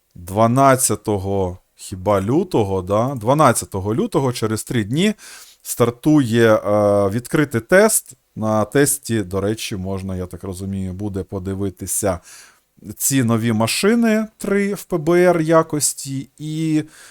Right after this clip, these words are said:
до речі, можна буде спробувати вже, е, гілочку Діда четвертого,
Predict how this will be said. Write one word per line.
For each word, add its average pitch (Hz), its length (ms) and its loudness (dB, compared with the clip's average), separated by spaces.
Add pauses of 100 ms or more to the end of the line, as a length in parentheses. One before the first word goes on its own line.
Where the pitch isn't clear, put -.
(220)
до 104 180 -2
речі, 120 320 2
можна 107 320 -4
буде 98 420 -4
спробувати 101 1040 -4 (120)
вже, 95 600 -2 (240)
е, 92 280 -8
гілочку 98 720 -8
Діда 95 280 -4
четвертого, 117 1000 -2